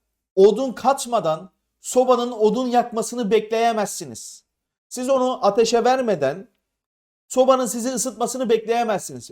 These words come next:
Önce hareketi siz yapacaksınız. Ücretsiz şeyler var, eyvallah, güzel.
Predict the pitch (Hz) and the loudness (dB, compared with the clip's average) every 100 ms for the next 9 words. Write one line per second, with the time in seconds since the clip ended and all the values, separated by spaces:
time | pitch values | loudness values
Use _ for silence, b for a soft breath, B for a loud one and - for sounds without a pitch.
0 | - 254 294 262 214 196 226 226 262 285 | -2 0 2 0 0 2 2 0 -6 -8
1 | 277 233 202 196 139 127 - - - - | -6 -2 -2 -2 -4 -6 -8 -20 -20 -20
2 | _ _ _ _ _ _ _ _ _ _ | _ _ _ _ _ _ _ _ _ _
3 | - 233 233 247 285 302 - 269 240 240 | -8 -4 -2 -2 -2 -2 -2 -2 0 2
4 | 220 214 - 240 269 247 185 143 147 - | 2 2 2 -2 2 4 4 2 -4 -4
5 | 196 196 - | -2 -2 -2